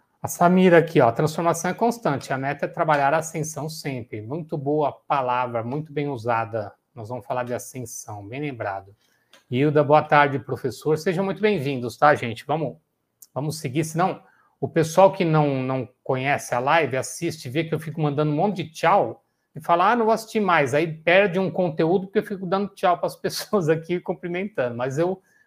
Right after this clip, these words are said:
faço questão. Aí, aos poucos, as pessoas vão se acostumando aí, né? Marília, seja bem-vinda, acabou de chegar aqui. Então, vamos seguir. O cliente chega, né,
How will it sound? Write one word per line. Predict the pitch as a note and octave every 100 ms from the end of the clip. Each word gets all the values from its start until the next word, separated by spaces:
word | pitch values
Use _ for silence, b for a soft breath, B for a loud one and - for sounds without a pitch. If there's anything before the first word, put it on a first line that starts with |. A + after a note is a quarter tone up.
| _
faço | G3 F#3+ - G3
questão. | G#3+ A#3 A#3 D3 A#2 G#2 -
Aí, | D3+ F3+
aos | F#3+ D#3
poucos, | - E3 F3+ F#3
as | F3+ F3
pessoas | G3+ D#3+ - C#3+ C#3 - _ _ _ _ _ _ -
vão | C3+
se | C#3 -
acostumando | C3+ D3+ - D3 B2+ C3 B2
aí, | A#2+ B2
né? | C3 F3
Marília, | D#3+ B2+ B2+ D#3 D3+
seja | D3+ D3 C3
bem-vinda, | C3 A#2 A#2 C#3 C3+
acabou | - A#2
de | B2+ -
chegar | B2+ A#2
aqui. | A2 _ B2 C3+ D3+ _ _ _ _ _ _ _ _ _ _ _
Então, | - A3+
vamos | B3+ -
seguir. | A#3+ D3 A#2+ F#2 _ _ _ _ _ _ _ _ _ _ _ _ _ b b b b b
O | G#3+
cliente | C4 C#4 C4
chega, | - - C4 C4
né, | A3 B3 C4